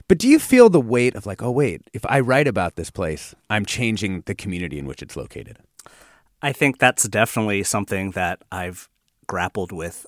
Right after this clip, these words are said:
Speaker 2: um, more and more, you know, sort of over the years, and I've been doing this for about ten years now. Um, I think I've talked about this on the air before, but I live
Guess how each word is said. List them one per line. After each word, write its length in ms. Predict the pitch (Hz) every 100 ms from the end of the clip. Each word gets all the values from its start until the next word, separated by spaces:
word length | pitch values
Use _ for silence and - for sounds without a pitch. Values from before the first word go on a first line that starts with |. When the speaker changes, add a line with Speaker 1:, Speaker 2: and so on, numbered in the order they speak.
| -
Speaker 2:
um, 340 | 92 87 92 -
more 340 | 101 127 151
and 100 | 120
more, 400 | 117 131 104 95 -
you 140 | 117 104
know, 120 | 95
sort 240 | - 107
of 100 | 95 -
over 200 | 104 95
the 140 | 98
years, 260 | 92 95 90
and 80 | 95
I've 120 | 90
been 120 | 90
doing 260 | 90 90 87
this 200 | 87 -
for 220 | - 76
about 260 | 80 82 - _ _
ten 240 | - 92
years 280 | 90 95 95
now. 300 | 90 80 82 - - - _ -
Um, 480 | 98 92 90 90 -
I 80 | 107
think 160 | 110 104
I've 100 | 101
talked 240 | - 107
about 220 | 92 101
this 160 | 107 98
on 100 | 98
the 140 | 101
air 160 | 92 107
before, 320 | 117 - 110
but 160 | 98 104
I 80 | 104
live 420 | 110 117 113